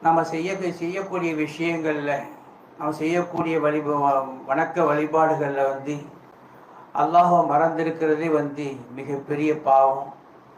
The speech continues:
எப்போ இந்த மிகப்பெரிய பாவத்துக்கு காரணமாக ஆகி போயிருமோ, அல்லாஹ் பாதுகாக்கணும். அந்த வணக்கங்கள் அல்லாஹ்விடத்திலே அங்கீகரிக்கப்படாததாக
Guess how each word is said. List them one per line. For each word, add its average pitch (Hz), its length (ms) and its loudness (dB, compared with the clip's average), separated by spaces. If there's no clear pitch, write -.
எப்போ 160 640 0
இந்த 151 200 -4
மிகப்பெரிய 160 560 -2
பாவத்துக்கு 165 680 2
காரணமாக 151 600 0
ஆகி 143 260 4
போயிருமோ, 139 520 -4
அல்லாஹ் 135 360 2
பாதுகாக்கணும். 135 800 -2
அந்த 165 380 2
வணக்கங்கள் 165 880 0
அல்லாஹ்விடத்திலே 156 840 2
அங்கீகரிக்கப்படாததாக 147 1400 2